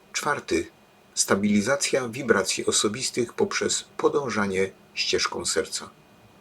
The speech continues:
Cele dla kolektywu ludzkiego. Pierwszy. Tworzenie wspólnot ludzi i pomoc tym, którzy potrzebują. Cel drugi,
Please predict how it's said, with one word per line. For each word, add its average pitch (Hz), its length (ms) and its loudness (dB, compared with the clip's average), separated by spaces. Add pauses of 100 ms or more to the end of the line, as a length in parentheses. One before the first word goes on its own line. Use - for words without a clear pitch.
(920)
Cele 156 380 6
dla 110 280 2
kolektywu 101 560 0
ludzkiego. 80 580 -4 (1400)
Pierwszy. - 460 4 (720)
Tworzenie 147 500 2
wspólnot 117 680 2
ludzi 101 480 -4
i 104 40 -2
pomoc - 480 0
tym, 92 380 -2
którzy 98 680 0 (200)
potrzebują. 92 680 0 (1200)
Cel 87 300 4
drugi, 107 420 -2